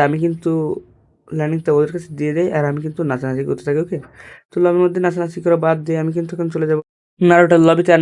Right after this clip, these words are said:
নারুটোর লবি থেকে আমরা চলে যাবো ডাইরেক্ট ম্যাচের ভিতর। আর ম্যাচের ভিতরে কিন্তু আমরা রয়েছি প্লেনের ভিতর, আর এখানে কিন্তু গাইস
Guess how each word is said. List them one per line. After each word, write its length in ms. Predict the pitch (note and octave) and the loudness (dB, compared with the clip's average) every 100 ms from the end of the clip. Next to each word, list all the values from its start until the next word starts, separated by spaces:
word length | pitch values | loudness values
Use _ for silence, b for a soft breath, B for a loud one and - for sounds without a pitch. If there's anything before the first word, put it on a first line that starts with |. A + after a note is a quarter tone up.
| D3+ | 4
নারুটোর 260 | D3+ D#3 D#3 | 2 2 2
লবি 180 | D#3 E3 | 2 0
থেকে 220 | F3+ E3+ F3 E3+ | -6 -4 -4 -2
আমরা 120 | E3+ E3 | -4 -4
চলে 120 | D#3+ | -2
যাবো 120 | E3 D#3+ | 0 2
ডাইরেক্ট 260 | D3 E3 E3+ D3+ | 2 2 -2 -2
ম্যাচের 300 | C#3 D3 E3 | -2 -2 -2
ভিতর। 220 | D#3 C#3+ B2 - | -2 -4 -4 -2
আর 80 | C#3+ | 0
ম্যাচের 220 | C#3+ D3+ E3 | -2 -2 -4
ভিতরে 160 | E3 E3 | -4 -4
কিন্তু 140 | E3 E3 | -6 -6
আমরা 100 | D#3+ D#3 | -6 -6
রয়েছি 220 | D#3 G#3 G#3+ b b b _ _ - | -4 -8 -10 b b b _ _ 2
প্লেনের 320 | F3 F#3 F#3 | 4 4 2
ভিতর, 180 | F3+ F3+ E3+ | 0 0 0
আর 60 | D#3+ | -2
এখানে 180 | D3+ E3+ F3 | -4 -6 -6
কিন্তু 120 | E3+ E3+ | -4 -2
গাইস 160 | E3+ | -4